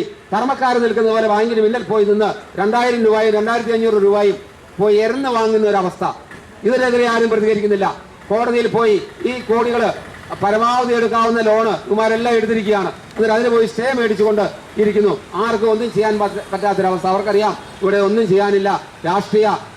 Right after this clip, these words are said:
യജമാനന്മാർ ഞങ്ങളെ സംരക്ഷിച്ചു കൊള്ളുമെന്നുള്ള ഒരു കാഴ്ചപ്പാട് തന്നെയാണ്. അപ്പോൾ ഇങ്ങനെയൊക്കെയുള്ള ഒരു പ്രതികരണം എന്ന രീതിയിൽ നിങ്ങൾ ആം ആദ്മി പോലെയുള്ള, ആ, പാർട്ടിക്കാരെ സ്വീകരിക്കുക. പലപ്പോഴും ജനങ്ങൾക്ക് പേടിയാണ്,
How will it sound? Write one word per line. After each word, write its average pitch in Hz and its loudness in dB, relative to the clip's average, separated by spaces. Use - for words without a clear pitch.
യജമാനന്മാർ 208 2
ഞങ്ങളെ 196 2
സംരക്ഷിച്ചു 196 -2
കൊള്ളുമെന്നുള്ള 196 2
ഒരു 208 2
കാഴ്ചപ്പാട് 196 0
തന്നെയാണ്. 180 0
അപ്പോൾ 220 2
ഇങ്ങനെയൊക്കെയുള്ള 254 0
ഒരു 240 2
പ്രതികരണം 240 0
എന്ന 233 2
രീതിയിൽ 214 4
നിങ്ങൾ 202 0
ആം 233 0
ആദ്മി 233 -6
പോലെയുള്ള, 220 2
ആ, 175 2
പാർട്ടിക്കാരെ 220 0
സ്വീകരിക്കുക. 220 0
പലപ്പോഴും 220 2
ജനങ്ങൾക്ക് 220 0
പേടിയാണ്, 220 2